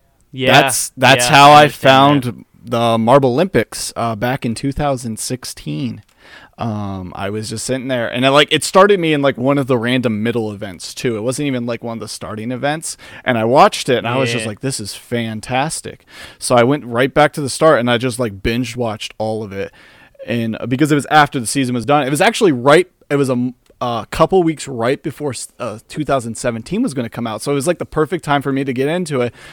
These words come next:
Speaker 2: because I watched
Speaker 1: Mm.
Speaker 2: it, and then I got hyped for the second season, which immediately happened. I didn't have to wait a whole year for that, so it was really nice. Then I had to wait a whole year for the next
Speaker 1: Yeah, that,
Speaker 2: year,
Speaker 1: that
Speaker 2: but
Speaker 1: worked out great. <laughs> Uh, well,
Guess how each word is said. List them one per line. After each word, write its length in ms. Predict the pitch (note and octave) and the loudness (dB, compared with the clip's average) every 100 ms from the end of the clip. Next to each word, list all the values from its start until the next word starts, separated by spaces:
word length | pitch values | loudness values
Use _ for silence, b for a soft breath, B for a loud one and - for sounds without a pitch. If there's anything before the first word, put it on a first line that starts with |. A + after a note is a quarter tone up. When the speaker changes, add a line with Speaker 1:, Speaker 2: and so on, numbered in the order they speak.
| B B | B B
Speaker 2:
because 600 | C#3+ - C3+ B2+ A#2 - _ | -2 4 4 4 0 -8 _
I 100 | - | -4
watched 460 | A#2+ C#3+ G3+ F3 F3 | 2 8 8 6 0
Speaker 1:
Mm. 60 | B2 | 0
Speaker 2:
it, 60 | A#2+ | 0
and 100 | B2+ | -4
then 100 | B2+ | -2
I 100 | A#2 | -4
got 220 | A2+ - | -6 -2
hyped 380 | E3 E3+ - - b b b | 2 2 0 -18 b b b
for 120 | C3+ | -4
the 60 | |
second 360 | A#2 D#3 D#3 C3+ | 0 2 2 -2
season, 280 | C3 A#2+ B2 | -4 -4 -2
which 160 | C#3+ | -2
immediately 420 | G3+ D4 D#4 C4 G3 | -2 -2 -2 -2 0
happened. 360 | C4 C#4+ B2 | 2 2 0
I 80 | A2 | 0
didn't 180 | D#3 F3+ | 2 2
have 120 | F3+ | 0
to 60 | E3 | 0
wait 160 | E3+ D3+ | 0 0
a 40 | |
whole 220 | E3+ E3 | 0 0
year 220 | E3 F3 | 0 -2
for 180 | D3 C#3 | -2 -4
that, 260 | A2 F2+ - | -4 -6 -4
so 200 | C#3+ B2+ | 0 0
it 60 | |
was 160 | C3+ C3 | 0 -2
really 160 | D#3 C3+ | 0 0
nice. 260 | G#2+ - - b b b b | -4 -10 -20 b b b b
Then 200 | F3+ F3+ | 8 10
I 80 | D3+ | 8
had 100 | C3 | 8
to 60 | |
wait 140 | B2+ B2 | 4 4
a 60 | |
whole 140 | A#2 A#2+ | 2 0
year 140 | A#2 | 0
for 120 | A2+ | -2
the 80 | A#2+ | 0
next 240 | D#3 F3 A2 | 4 4 2
Speaker 1:
Yeah, 60 | |
that, 80 | A2 | 0
Speaker 2:
year, 180 | A2+ A2+ | 0 0
Speaker 1:
that 100 | A2 | 0
Speaker 2:
but 220 | A#2 A2 | 0 0
Speaker 1:
worked 20 | |
out 120 | G2+ | -6
great. 280 | G2 G#2+ F#2 _ _ _ - | -14 -16 -16 _ _ _ -18
<laughs> 160 | C3 D#3+ C3+ | -16 -14 -6
Uh, 280 | F3+ A#2+ A#2 | -4 -4 -8
well, 240 | A2 G#2+ | -10 -12